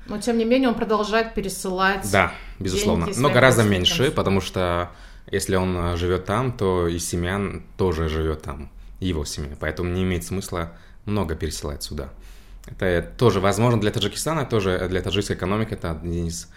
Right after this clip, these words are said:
Speaker 2: возможных рисков уменьшения денежных переводов. И это не только связано с пандемией, это временная ситуация, но и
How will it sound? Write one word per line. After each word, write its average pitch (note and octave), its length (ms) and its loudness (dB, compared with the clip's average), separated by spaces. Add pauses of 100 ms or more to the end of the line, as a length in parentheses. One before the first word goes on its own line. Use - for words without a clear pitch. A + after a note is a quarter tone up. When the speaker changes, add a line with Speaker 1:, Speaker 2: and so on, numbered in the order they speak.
(320)
Speaker 2:
возможных G2 580 0
рисков G2+ 460 0
уменьшения F#2 580 0
денежных E2+ 460 -2
переводов. D#2 600 -4 (720)
И F2 220 0
это F2 200 0
не F#2 80 -2
только F#2+ 240 -2
связано E2+ 380 0
с E2 80 -4
пандемией, F#2+ 580 0
это E2+ 240 -2
временная F#2+ 440 -2
ситуация, D2 580 -8
но E2+ 200 -2
и E2 460 0